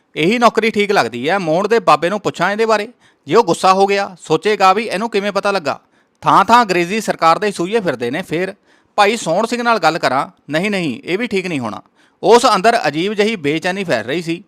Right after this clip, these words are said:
ਯਤੀਮ ਘਰ ਵਿੱਚ ਉਸ ਨੂੰ ਆਪਣਾ ਸਾਹ ਘੁੱਟਦਾ ਮਹਿਸੂਸ ਹੋਇਆ।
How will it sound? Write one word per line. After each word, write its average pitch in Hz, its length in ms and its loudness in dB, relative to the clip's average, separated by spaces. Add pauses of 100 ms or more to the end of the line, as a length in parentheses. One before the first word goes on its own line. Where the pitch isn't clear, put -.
(360)
ਯਤੀਮ 180 360 -2
ਘਰ 233 220 4
ਵਿੱਚ 214 160 0
ਉਸ 175 260 2
ਨੂੰ 185 260 0
ਆਪਣਾ 214 260 2
ਸਾਹ 180 260 2
ਘੁੱਟਦਾ 180 320 4
ਮਹਿਸੂਸ 185 340 -2
ਹੋਇਆ। 104 220 -4